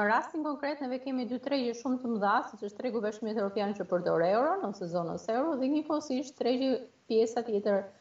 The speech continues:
e tregut botror, ku përdor dollari.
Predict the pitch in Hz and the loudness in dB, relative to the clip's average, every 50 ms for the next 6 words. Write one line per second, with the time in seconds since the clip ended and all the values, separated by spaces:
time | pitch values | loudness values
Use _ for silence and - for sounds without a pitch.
0 | _ _ _ - 196 190 226 202 196 196 196 196 240 269 254 277 - 240 247 269 | _ _ _ -6 -4 0 2 2 2 2 2 2 2 0 0 0 0 0 2 2
1 | 262 269 247 220 220 - 226 202 196 190 214 208 208 208 185 190 180 170 170 160 | 0 0 -2 -4 -2 -2 -4 -4 -2 -2 0 0 0 0 0 0 2 2 2 2
2 | 160 190 196 | 0 0 -2